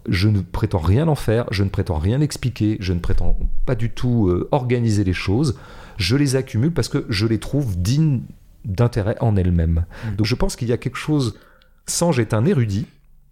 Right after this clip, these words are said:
Speaker 2: Il y a,
Speaker 1: vraiment.
Speaker 2: il y a une érotisation
Speaker 1: Qui
Speaker 2: d'accumuler du savoir.
Speaker 1: Qui est une érotisation vitaliste, je pense. Une
Speaker 2: Mm.
Speaker 1: espèce d'hommage à la vie. Je ne trouve pas que la vie doive s'organiser pour que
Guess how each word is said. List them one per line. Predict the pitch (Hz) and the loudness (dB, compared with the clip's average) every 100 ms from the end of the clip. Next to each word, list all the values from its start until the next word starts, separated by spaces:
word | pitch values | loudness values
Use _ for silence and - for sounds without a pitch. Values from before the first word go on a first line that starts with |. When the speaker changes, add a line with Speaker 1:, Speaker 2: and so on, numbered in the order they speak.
| _ _ - | _ _ -4
Speaker 2:
Il | 110 | 0
y | |
a, | |
Speaker 1:
vraiment. | 110 117 101 | 2 2 2
Speaker 2:
il | |
y | 120 | 2
a | |
une | 113 | 2
érotisation | 117 113 - 113 110 - 127 127 | 4 2 0 0 0 0 0 0
Speaker 1:
Qui | 123 | 2
Speaker 2:
d'accumuler | 131 175 127 127 | 2 4 4 4
du | 123 | 2
savoir. | 113 131 143 165 - | 0 0 2 0 0
Speaker 1:
Qui | 175 | 2
est | |
une | 175 | 4
érotisation | 165 156 156 147 143 | 4 2 0 -2 0
vitaliste, | 143 151 175 254 - | 0 0 0 0 -2
je | 120 | -4
pense. | - 113 - - | -2 -4 -4 -2
Une | |
Speaker 2:
Mm. | 113 | -2
Speaker 1:
espèce | 120 170 | 0 0
d'hommage | 165 175 185 | 2 2 2
à | 156 | 2
la | 139 | 2
vie. | 123 226 - - - - | -2 -8 -10 -16 -12 -4
Je | 117 | -2
ne | 170 | -2
trouve | - 208 - | -2 -4 -2
pas | 160 113 | -2 -2
que | - | -2
la | 123 127 | 0 0
vie | 120 135 | 0 -2
doive | 98 92 | -2 -2
s'organiser | - 151 131 127 123 120 117 | -2 -2 0 0 2 2 2
pour | - - | 0 0
que | 101 | 0